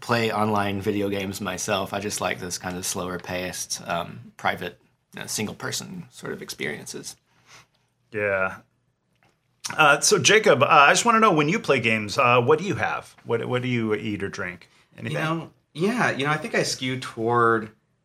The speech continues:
Speaker 3: the less messy foods. So things like, um, just fresh fruit, um, dried fruit, um, more often. Um, bowls of pretzel, stuff that's, like, not very messy, that I can have a big bowl of,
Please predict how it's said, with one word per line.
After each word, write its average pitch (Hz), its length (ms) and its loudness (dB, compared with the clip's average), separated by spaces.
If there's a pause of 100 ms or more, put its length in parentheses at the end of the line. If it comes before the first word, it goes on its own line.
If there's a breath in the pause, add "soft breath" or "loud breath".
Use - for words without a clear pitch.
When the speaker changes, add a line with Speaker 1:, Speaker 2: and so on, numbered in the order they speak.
(140)
Speaker 3:
the 98 400 -6
less 107 300 0
messy 98 400 -2
foods. 85 760 -8 (360)
So 101 280 -4
things 101 260 -4
like, 95 400 -2 (460)
um, 90 380 -8
just 95 260 -8
fresh 127 300 4
fruit, 120 600 -2 (140)
um, 90 540 -8 (180)
dried 120 340 6
fruit, 107 400 -2 (280)
um, 90 420 -4 (160)
more 101 160 2
often. 95 460 0 (520)
Um, 98 760 -2 (260)
bowls 120 240 4
of 101 80 -2
pretzel, 107 640 2
stuff 156 300 2
that's, 143 160 0
like, 113 160 4
not 110 160 2
very 107 160 4
messy, 101 560 2
that 95 100 0
I 90 100 0
can 92 240 -6
have 107 180 -2
a 107 40 -2
big 90 220 -4
bowl 95 280 2
of, 92 440 0